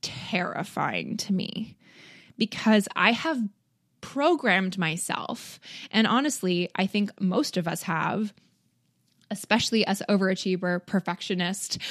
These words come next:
um, constantly hustling our way to the top kind of humans, to believe that slowing down or taking a step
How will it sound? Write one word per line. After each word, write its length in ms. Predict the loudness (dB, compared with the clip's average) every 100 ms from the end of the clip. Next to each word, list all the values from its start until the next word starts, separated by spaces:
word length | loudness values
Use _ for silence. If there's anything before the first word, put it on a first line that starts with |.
| -8 -2
um, 340 | 2 4 4 0 -6 -8
constantly 680 | 2 4 4 2 -2 0
hustling 640 | -2 0 -2 2 2 2 4
our 160 | 2 4
way 220 | 4 2
to 140 | 2 -4
the 100 | -4
top 460 | -6 0 0 -2
kind 280 | -4 -2 0
of 80 | -2
humans, 680 | -4 -2 0 0 -2 -6 -10 -16 -16 -4
to 100 | 0
believe 680 | 2 2 4 4 2 0 -2
that 260 | -2 -2
slowing 480 | -6 -2 0 4 4
down 580 | 4 2 2 2 0 -2 -8 -14 -4
or 120 | -2
taking 420 | 0 0 2 2
a 60 | 0
step 380 | 0 0 -2